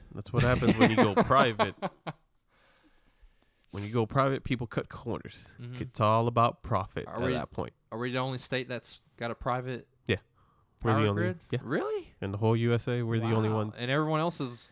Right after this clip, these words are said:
Speaker 2: a federal
Speaker 1: Yeah.
Speaker 2: system?
Speaker 1: They're
Speaker 2: You
Speaker 1: regulated.
Speaker 2: know, I never even thought of that.
Speaker 1: Mm-hmm.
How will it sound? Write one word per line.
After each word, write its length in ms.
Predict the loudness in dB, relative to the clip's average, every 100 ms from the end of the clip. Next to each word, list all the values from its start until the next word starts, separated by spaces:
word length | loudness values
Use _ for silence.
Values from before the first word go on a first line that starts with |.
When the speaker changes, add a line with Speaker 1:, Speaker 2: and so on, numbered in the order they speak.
| -12
Speaker 2:
a 80 |
federal 480 | -12 -2 -2 0 -4
Speaker 1:
Yeah. 40 | -6
Speaker 2:
system? 560 | -2 -2 0 -2 -6 -14 _ -14
Speaker 1:
They're 180 | -4 -2
Speaker 2:
You 40 |
Speaker 1:
regulated. 520 | 2 2 2 2 2
Speaker 2:
know, 60 | 2
I 60 |
never 220 | 2 -2 -2
even 160 | -4
thought 260 | 0 2 2
of 100 | -2
that. 200 | -4
Speaker 1:
Mm-hmm. 100 | -6